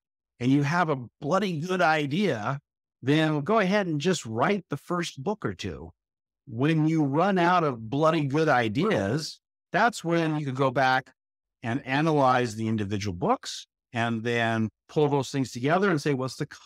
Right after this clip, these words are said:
common threads? What's, what is, what pulls these things together?" And then, then ask it for su-, some suggestions. You can also use the, the same methodology that Sudowrite uses for Story Engine, which is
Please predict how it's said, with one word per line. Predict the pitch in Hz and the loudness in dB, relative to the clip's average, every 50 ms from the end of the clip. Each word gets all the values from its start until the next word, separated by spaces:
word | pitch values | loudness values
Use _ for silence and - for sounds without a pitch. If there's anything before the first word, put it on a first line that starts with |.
| - - | -10 -4
common | 160 151 143 139 139 135 131 131 | -2 0 2 2 2 0 -2 -4
threads? | - - - 143 147 147 135 107 92 92 90 | -8 -8 -6 -2 0 0 0 0 -2 -6 -8
What's, | 101 113 131 139 - _ _ _ _ _ _ _ _ - | -6 -6 -6 -6 -8 _ _ _ _ _ _ _ _ -8
what | 117 123 135 | -4 -2 0
is, | 143 135 120 - - 143 - | 0 0 -2 -6 -12 -14 -10
what | 139 127 151 147 - _ | -6 -6 -6 -6 -8 _
pulls | - - 160 156 151 151 143 123 - - | -4 0 2 2 2 2 0 -2 -2 0
these | 147 147 131 - | 2 2 2 0
things | - 143 135 131 - - | 0 -2 -2 -2 -4 -6
together?" | - 123 131 131 131 123 117 113 120 | -6 -2 0 2 2 2 2 0 -2
And | 120 117 120 117 117 113 | -2 -2 -4 -4 -4 -4
then, | 113 131 139 135 131 131 127 127 123 _ _ _ _ _ _ _ _ _ _ _ - | -2 -2 0 0 2 2 0 0 -2 _ _ _ _ _ _ _ _ _ _ _ -8
then | 117 120 135 143 139 139 147 - - | -4 -2 0 2 2 0 0 -2 -4
ask | 123 117 120 120 117 - - | -2 0 0 0 0 -4 -8
it | 139 107 - | -10 -10 -6
for | - 110 | -8 -8
su-, | - - 107 | -8 -8 -10
some | 95 98 - - - - - - - 113 104 | -10 -10 -12 -14 -14 -16 -14 -8 -6 -6 -6
suggestions. | 95 - 107 95 95 107 101 95 92 - - 90 87 82 80 76 - - _ _ _ _ _ _ _ _ _ _ _ _ _ _ _ _ _ _ _ - | -6 -6 -8 -6 -6 -4 -4 -4 -4 -6 -8 -10 -12 -14 -14 -18 -20 -20 _ _ _ _ _ _ _ _ _ _ _ _ _ _ _ _ _ _ _ -6
You | 127 139 | -4 -2
can | 147 156 | 0 2
also | 156 165 180 175 - 185 | 2 2 2 2 0 -2
use | 160 147 139 147 143 143 143 143 135 123 123 | 0 0 0 0 0 0 0 0 -2 -4 -8
the, | 117 117 113 - - | -8 -10 -10 -10 -10
the | 117 110 | -8 -8
same | - - 147 143 135 127 | -4 -2 0 0 2 0
methodology | 131 131 117 - 123 123 120 120 123 127 127 123 120 113 120 120 117 113 113 | 0 -2 -2 0 0 2 2 2 2 2 2 0 -2 -2 -4 -4 -2 -2 -4
that | 104 104 110 107 107 98 - | -2 -2 -2 -2 -4 -4 -6
Sudowrite | - - - 170 180 175 156 127 117 107 104 92 87 | -8 -6 -2 -2 0 0 0 2 2 0 0 -2 -4
uses | - 113 110 104 107 104 - | -4 -4 -4 -2 -4 -6 -8
for | - - 92 | -10 -12 -12
Story | - - - 202 254 285 262 - 196 127 107 | -10 -4 -2 0 0 0 -2 0 0 0 2
Engine, | 98 101 104 120 120 120 113 | 2 0 -2 -2 -4 -4 -2
which | 110 110 - 123 | -4 -2 -2 0
is | 120 113 113 113 110 - | 0 2 2 0 0 -4